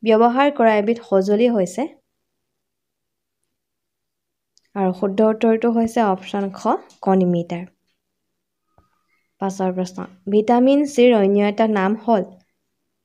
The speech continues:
নিশ্চয় সকলোৱে পাৰিছে ইয়াৰ উত্তৰটো, কাৰণ আমি ভিটামিনৰ,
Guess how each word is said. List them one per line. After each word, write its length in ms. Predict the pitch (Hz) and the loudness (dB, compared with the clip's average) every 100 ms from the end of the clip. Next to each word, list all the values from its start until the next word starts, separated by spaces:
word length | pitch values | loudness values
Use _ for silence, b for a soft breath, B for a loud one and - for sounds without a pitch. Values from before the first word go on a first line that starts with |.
| _ _ _ _ _ | _ _ _ _ _
নিশ্চয় 280 | 202 196 226 | -6 -2 -2
সকলোৱে 340 | 208 202 214 | 0 2 4
পাৰিছে 440 | 220 208 220 247 269 | 4 2 0 4 4
ইয়াৰ 180 | 233 208 | 4 2
উত্তৰটো, 420 | 202 214 208 233 | 2 -2 0 -4
কাৰণ 280 | 240 202 214 - | -2 -2 -2 -4
আমি 260 | 202 208 226 | -2 0 2
ভিটামিনৰ, 680 | 208 208 208 214 226 240 | 2 2 2 4 4 4